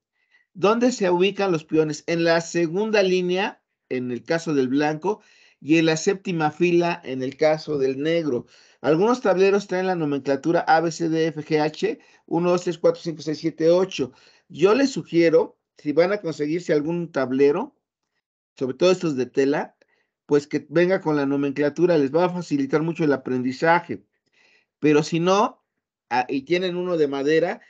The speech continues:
le pueden poner ahí con algunas calcomanías o etiquetitas el nombre de las columnas y de las filas, mientras ustedes se acostumbran a leer bien el tablero.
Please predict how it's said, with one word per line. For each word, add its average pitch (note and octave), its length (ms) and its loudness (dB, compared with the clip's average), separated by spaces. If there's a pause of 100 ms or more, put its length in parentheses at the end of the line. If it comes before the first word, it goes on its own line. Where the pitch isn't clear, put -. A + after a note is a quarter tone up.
(140)
le C3+ 160 -4
pueden F#3+ 340 -2
poner F3 320 0
ahí F3+ 180 4
con D#3 180 -8
algunas E3 420 -8
calcomanías C#3 1160 -8
o C3+ 60 -6
etiquetitas D3 840 -8 (360)
el D3+ 200 2
nombre F#3 320 2
de E3 120 4
las C3+ 180 0
columnas E3 560 -2
y C#3+ 60 -2
de B2 160 0
las A#2 340 -4
filas, E3 540 -2 (320)
mientras F#3+ 680 0
ustedes E3 600 0
se - 240 -6
acostumbran C#3+ 600 -4
a B2 60 0
leer C3 340 4
bien B2+ 440 -2 (400)
el A#2+ 220 -4
tablero. D3+ 520 2